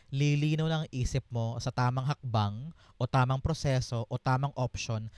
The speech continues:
na pipiliin mo this time para wala ng delay. Okay? You are about to realize or to come up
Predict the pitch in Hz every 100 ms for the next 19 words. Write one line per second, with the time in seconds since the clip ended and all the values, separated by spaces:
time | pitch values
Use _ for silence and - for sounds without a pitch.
0 | - - 135 160 - 160 151 135 131 123
1 | - 117 107 104 - - 127 123 107 117
2 | 110 113 117 113 107 95 87 92 - _
3 | _ _ - 127 123 - - 98 123 135
4 | 131 127 143 139 165 - _ _ 143 127
5 | 117 113 - _ _ 120 160 165 131 92
6 | - - - - 123 117 113 - _ -
7 | - 170 156 - 135